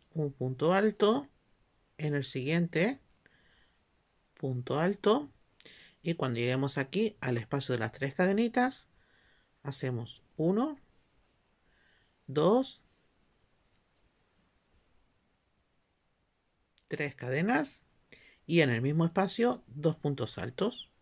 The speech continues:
uno y dos.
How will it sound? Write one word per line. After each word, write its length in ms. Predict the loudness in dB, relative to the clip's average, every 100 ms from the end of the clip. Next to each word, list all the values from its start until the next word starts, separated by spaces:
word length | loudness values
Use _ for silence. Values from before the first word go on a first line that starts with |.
| _ _ _ _ _ _ _
uno 360 | -2 0 0 -2 -10 _ _ _ _ _ _ _ _ _ _ _ _ _ _ _ _ _ _ _ _ _ _ _ _ _ _ _ _ _ _ _ -10
y 180 | -4 -4
dos. 380 | -6 -12 -18